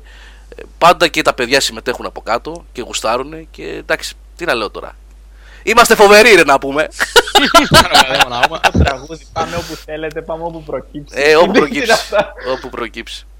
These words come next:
Speaker 1: Λοιπόν, πάμε να ακούσουμε κάνα δύο τραγούδια εδώ και γυρίζουμε για περισσότερα. Ε, όχι πάλι αυτό.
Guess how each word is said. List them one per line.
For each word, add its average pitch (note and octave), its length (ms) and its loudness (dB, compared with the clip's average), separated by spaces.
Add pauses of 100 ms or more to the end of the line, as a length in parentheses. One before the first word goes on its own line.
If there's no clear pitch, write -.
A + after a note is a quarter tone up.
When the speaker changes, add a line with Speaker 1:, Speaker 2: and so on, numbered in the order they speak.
(340)
Speaker 1:
Λοιπόν, A#2+ 300 -4
πάμε C#3+ 240 2
να D#3 80 -2
ακούσουμε D3 260 -8
κάνα C3 120 -4
δύο B2 100 -8
τραγούδια G#2 420 -8
εδώ G#2+ 120 -10
και A#2+ 160 -14 (440)
γυρίζουμε A2+ 360 -12
για A2+ 100 -10
περισσότερα. A2 460 -10 (1400)
Ε, A2 340 -6
όχι B2+ 200 -2
πάλι G#2+ 220 -4
αυτό. F#3 400 -4